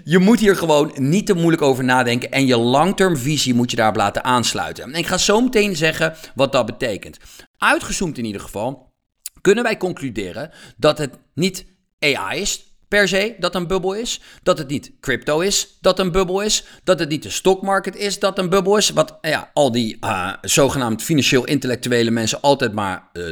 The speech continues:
droef toeteren. Nee, het is de bond market that is the bubble. Oftewel de staatsobligatiemarkt. En de mensen die met mij meekijken naar de huidige grafiek,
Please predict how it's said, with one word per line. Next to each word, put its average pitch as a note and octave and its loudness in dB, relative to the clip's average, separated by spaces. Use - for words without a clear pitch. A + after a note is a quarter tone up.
droef D3 4
toeteren. A3+ 2
Nee, B2 0
het A#2+ -6
is C3 -4
de G#2+ -2
bond C#3+ 2
market G#2+ 0
that G#2+ 2
is G2+ -2
the F#2+ -4
bubble. E2+ -2
Oftewel B2+ 2
de G#2 -10
staatsobligatiemarkt. F#2 -4
En C#3 -2
de D3+ 2
mensen G3+ 2
die A#3 0
met F3+ 2
mij C#3 -2
meekijken C#3 0
naar B2 0
de A2 -4
huidige G#2 -4
grafiek, - -6